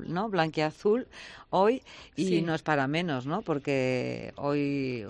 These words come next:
Speaker 1: juega la Real por cuarta vez en su historia la Champions League y se enfrenta al Inter de Milán, ¿no?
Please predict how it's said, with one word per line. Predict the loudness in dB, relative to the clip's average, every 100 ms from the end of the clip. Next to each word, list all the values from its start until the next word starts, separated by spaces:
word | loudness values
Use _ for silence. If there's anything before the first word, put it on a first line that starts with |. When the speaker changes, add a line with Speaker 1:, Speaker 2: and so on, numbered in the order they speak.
| -10 0
Speaker 1:
juega | 2 4
la | 4 4
Real | 4 6 6 2
por | -2 -2
cuarta | -2 0 0
vez | -2 -2
en | -6 -6
su | -8
historia | -4 -2 0 2
la | 0 -4
Champions | -4 -2 -2 -2 -2 0
League | 0 -2 -6 -2
y | 0 2 2 0 -2 -6
se | -6 -4
enfrenta | -2 0 2 2
al |
Inter | 2 -2 -2
de | -2
Milán, | -4 -4 -4 -4
¿no? | -8